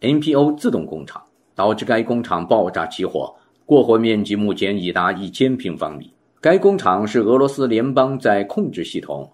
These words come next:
和电子设备生产领域的最大企业，对俄罗斯军工业非常重要，为俄罗斯军工生产电路板、维京元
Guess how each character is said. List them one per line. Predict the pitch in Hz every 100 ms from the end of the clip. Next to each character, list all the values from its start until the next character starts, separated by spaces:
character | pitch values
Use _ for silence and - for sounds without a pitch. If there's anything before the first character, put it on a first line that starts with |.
| _
和 | 131
电 | 147 202
子 | -
设 | 90 104
备 | 95
生 | 85 143 147
产 | 147 85
领 | 87 69
域 | 80 90
的 | 98
最 | - 185
大 | 101 -
企 | - -
业， | 69 73 - _ _ _
对 | 110 104
俄 | 117
罗 | 117
斯 | 113 117
军 | - 151
工 | 143 135
业 | 123 -
非 | - 165 185
常 | - 71
重 | 87 76
要， | - _ _ _ _
为 | 120 131 127
俄 | 127
罗 | 139
斯 | 139 -
军 | 156 156
工 | 151 151
生 | 151 151
产 | 147 101 104 104
电 | 180 107
路 | 73
板、 | - - 82 - _ _
维 | 110 131
京 | 143 139
元 | 92 95 143